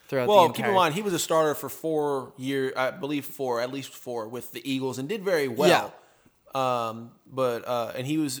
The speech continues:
Speaker 2: he was with them in the height of their years with, um, that coach from U C L A that was so good, or that came, no, the coach that went from Oregon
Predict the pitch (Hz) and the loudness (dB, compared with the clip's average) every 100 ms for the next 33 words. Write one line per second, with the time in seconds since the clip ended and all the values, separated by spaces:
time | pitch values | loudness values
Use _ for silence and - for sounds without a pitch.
0 | - 151 185 151 143 156 147 143 135 131 | -10 -6 -4 -4 -6 -6 -6 -6 -6 -4
1 | 117 143 135 131 127 127 127 127 117 123 | -2 -2 -2 -4 -4 -4 -4 -6 -8 -8
2 | 123 120 110 117 113 113 - 135 135 - | -10 -10 -12 -10 -10 -12 -10 -8 -8 -12
3 | 127 127 120 131 117 117 113 110 113 - | -12 -10 -10 -8 -6 -6 -6 -8 -10 -12
4 | 110 110 98 135 123 104 - 90 _ 123 | -12 -14 -8 -6 -6 -10 -20 -20 _ -6
5 | 117 - - 139 139 143 120 117 123 151 | -6 -8 -8 -8 -6 -4 -4 -6 -2 -2
6 | 156 147 127 143 160 151 143 143 143 139 | 0 -4 -4 -4 -4 -4 -2 -2 -2 -4
7 | 135 | -6